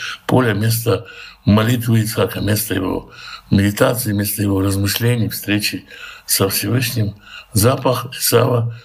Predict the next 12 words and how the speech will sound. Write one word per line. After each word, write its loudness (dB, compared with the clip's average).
как 2
запах 0
поля, 0
запах 2
молодости 0
Ицхака, 0
его 2
юности, 0
его -2
общения -2
со -2
Всевышним, -2